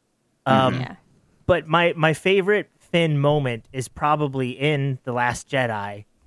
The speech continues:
Speaker 2: when he first wakes up and Poe's like, "You probably have a million questions." And he goes, "Where's Rey?" And that to
Speaker 1: Right.
Speaker 2: me is, like, where, that's what they, that's the lesson they should have taken from the first two, or for,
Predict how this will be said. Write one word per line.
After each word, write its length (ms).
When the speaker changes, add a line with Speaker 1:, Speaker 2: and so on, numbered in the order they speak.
Speaker 2:
when 180
he 140
first 460
wakes 320
up 240
and 120
Poe's 260
like, 200
"You 80
probably 300
have 180
a 60
million 360
questions." 720
And 100
he 60
goes, 400
"Where's 360
Rey?" 320
And 140
that 120
to 60
Speaker 1:
Right. 220
Speaker 2:
me 280
is, 280
like, 260
where, 560
that's 280
what 120
they, 280
that's 200
the 120
lesson 380
they 100
should 200
have 140
taken 460
from 280
the 80
first 400
two, 280
or 140
for, 240